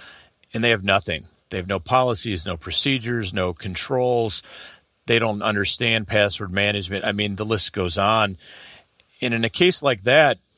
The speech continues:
you wonder sometimes how they haven't already been a victim of some serious, uh, incident. Um,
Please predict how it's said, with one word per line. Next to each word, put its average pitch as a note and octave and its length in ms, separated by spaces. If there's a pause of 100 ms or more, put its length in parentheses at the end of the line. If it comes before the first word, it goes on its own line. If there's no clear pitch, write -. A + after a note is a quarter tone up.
(280)
you A2 220
wonder A#2 800
sometimes G#2 1120
how A#2+ 260
they A#2 180
haven't G#2+ 320
already G2+ 380
been F#2 180
a E2+ 60
victim F#2+ 400
of F2+ 160
some G#2 240
serious, G2 600
uh, F2+ 280 (100)
incident. G2 540 (580)
Um, F2+ 540